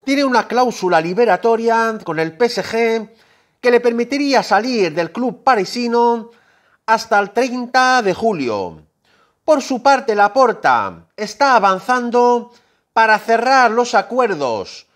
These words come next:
con B L M, derechos audiovisuales y C V C,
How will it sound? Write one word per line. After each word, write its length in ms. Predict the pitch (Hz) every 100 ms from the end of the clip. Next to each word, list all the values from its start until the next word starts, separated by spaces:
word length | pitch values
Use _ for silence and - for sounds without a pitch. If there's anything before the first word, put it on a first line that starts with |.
| _ _ _
con 240 | 220 214
B 200 | 269 262
L 260 | 226 202 240
M, 500 | 240 240 240 226 _ _ _ -
derechos 1000 | 214 233 254 247 - 156 127 101 - -
audiovisuales 1300 | 202 202 190 180 165 220 240 240 240 240 240 233 - _ _ _ _
y 160 | 190 208
C 220 | - 269
V 240 | 247 202
C, 560 | 196 247 240 247 240 -